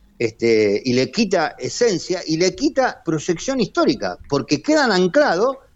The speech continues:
y más pasa el tiempo y pasan estas cosas, se mueren los genocidas, digamos, se mueren los genocidas, y lo único que hay es el lamento, es la, es, digamos, es la impotencia respecto de una justicia a cuentagota y una omisión absolutamente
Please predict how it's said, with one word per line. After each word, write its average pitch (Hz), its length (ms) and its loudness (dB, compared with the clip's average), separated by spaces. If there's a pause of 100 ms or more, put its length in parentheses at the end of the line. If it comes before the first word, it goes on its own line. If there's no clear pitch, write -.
(180)
y 113 120 -4
más 233 220 0
pasa 220 260 0
el 233 80 0
tiempo 247 240 -2
y 233 40 -2
pasan 269 280 -2
estas 233 220 -4
cosas, 247 340 -2
se 156 120 2
mueren 269 300 4
los 180 160 -2
genocidas, 185 640 -6
digamos, 123 440 -8 (300)
se - 160 0
mueren 294 240 2
los 190 120 0
genocidas, 185 600 -2 (280)
y 139 100 2
lo 180 120 4
único 247 340 2
que 226 80 -2
hay 269 160 -2
es 208 80 0
el 175 180 2
lamento, 269 760 -2 (220)
es 131 180 -4
la, 123 440 0
es, 131 120 -2
digamos, 143 420 0
es 160 80 0
la 147 140 2
impotencia 196 720 -2
respecto 151 520 -4
de 151 60 0
una 165 180 -2
justicia 143 600 -6
a 143 120 -6
cuentagota 285 720 0 (380)
y 147 140 -4
una 302 400 2
omisión 180 540 0
absolutamente 262 1080 0